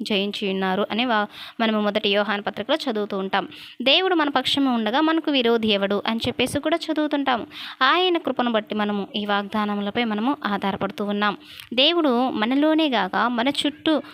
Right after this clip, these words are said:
ఉన్నప్పుడు మనం ఎందుకు భయపడాలి? నీ స్వజనులే నిన్ను పరాయివానిగా ఎంచుచూ వస్తున్నప్పుడు, స్నేహితులే విరోధులై నీతో వైరంతో వాది-, బాధించినప్పుడు, పరిస్థితులే విరుద్ధమై నిన్ను అరికట్టవచ్చు. ఆత్మబంధువే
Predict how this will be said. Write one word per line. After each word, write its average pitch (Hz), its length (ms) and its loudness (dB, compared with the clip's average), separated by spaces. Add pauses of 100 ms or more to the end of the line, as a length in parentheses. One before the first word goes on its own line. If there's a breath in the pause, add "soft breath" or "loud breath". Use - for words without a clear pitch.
(160 loud breath)
ఉన్నప్పుడు 240 460 2
మనం 285 280 2
ఎందుకు 339 220 2
భయపడాలి? 285 680 2 (400 loud breath)
నీ 320 160 6
స్వజనులే 294 540 2
నిన్ను 240 260 0
పరాయివానిగా 226 1120 0
ఎంచుచూ 214 540 -6
వస్తున్నప్పుడు, 202 720 -6 (240 loud breath)
స్నేహితులే 311 680 2
విరోధులై 240 580 2
నీతో 254 580 2 (380 loud breath)
వైరంతో 247 520 2
వాది-, 208 520 0
బాధించినప్పుడు, 202 920 -2 (340 loud breath)
పరిస్థితులే 262 640 0
విరుద్ధమై 220 560 0
నిన్ను 240 340 0 (360)
అరికట్టవచ్చు. 202 720 -6 (180)
ఆత్మబంధువే 247 1000 2